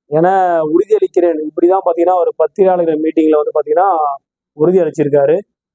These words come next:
ரெண்டாயிரத்தி பத்தொன்பதாம் ஆண்டுல பாத்தீங்கன்னா, லோக்சபா தேர்தல்ல ஒய் எஸ் ஆர் காங்கிரஸ் கட்சி வந்து பாத்தீங்கன்னா, அதிக இடங்களை வந்து வென்றிருக்குது. இதையடுத்து பாத்தீங்கன்னா, அந்த ஆண்டு டிசம்பர் மாதம், ஆ, மூன்று தலைநகரம் வந்து அவரு ஜெகன்மோகன் ரெட்டி வந்து அறிவிச்சாரு. So,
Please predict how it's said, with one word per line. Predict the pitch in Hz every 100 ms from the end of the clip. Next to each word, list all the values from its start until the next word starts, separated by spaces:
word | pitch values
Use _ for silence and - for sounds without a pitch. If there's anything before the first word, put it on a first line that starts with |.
| _ _
ரெண்டாயிரத்தி | 147 165 247 277 214 208
பத்தொன்பதாம் | 190 220 226 220 196
ஆண்டுல | 190 185
பாத்தீங்கன்னா, | 180 190 185
லோக்சபா | 190 190 180 170 165
தேர்தல்ல | 156 156 160 190 214 _ _ _ -
ஒய் | 180 262
எஸ் | 240
ஆர் | 233 196
காங்கிரஸ் | 196 196 190
கட்சி | 180 -
வந்து | 180 180
பாத்தீங்கன்னா, | 180 185 160
அதிக | 160 214 214
இடங்களை | 190 180 180
வந்து | 170 175 180 170 165
வென்றிருக்குது. | 156 160 165 160 190 170
இதையடுத்து | 196 208 202 180
பாத்தீங்கன்னா, | 170 175 202 - 175
அந்த | 175 196 202
ஆண்டு | 202 185
டிசம்பர் | 175 208 208 196 170
மாதம், | 160 160 190 - _ _ _ _ -
ஆ, | 180 185 175
மூன்று | 175 214 220 214 -
தலைநகரம் | 185 202 190 180 170
வந்து | 170 190 185 170 160
அவரு | 165 165 -
ஜெகன்மோகன் | 160 180 175 165
ரெட்டி | 156 160
வந்து | 156 170
அறிவிச்சாரு. | 156 160 - 147 151 208 - _ _ _ _ _
So, | -